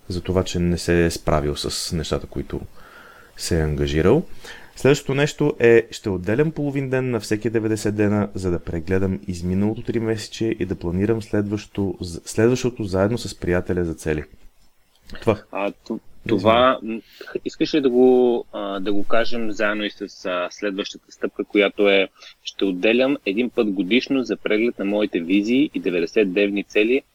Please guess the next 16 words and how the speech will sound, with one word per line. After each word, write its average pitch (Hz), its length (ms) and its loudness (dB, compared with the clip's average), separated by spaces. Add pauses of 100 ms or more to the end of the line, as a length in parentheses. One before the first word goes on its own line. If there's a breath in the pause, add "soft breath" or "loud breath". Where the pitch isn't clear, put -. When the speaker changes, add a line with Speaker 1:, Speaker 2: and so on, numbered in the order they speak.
(140)
Speaker 2:
заедно 101 240 0
с - 60 -10
приятеля 101 500 2
за 87 100 -6
цели. 98 400 -2 (380 soft breath)
Тоест 117 280 2
тези 123 240 4
две 110 180 -2
точки, - 360 -4
седма 104 340 -4
и 101 60 -2
осма 101 260 -6
точка, 117 560 0 (100)
а, 95 500 -2 (140)
които 107 300 2
са, 90 520 2